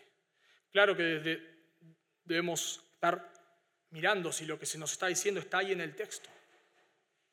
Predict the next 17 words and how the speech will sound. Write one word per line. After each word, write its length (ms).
Me 80
encanta 240
el 80
pasaje, 460
bueno, 280
el 120
pasaje 320
de, 380
de 100
Isaías 540
ocho 280
diecinueve. 680
Dice, 340
"Y 80
si 160
os 140
dijeren, 680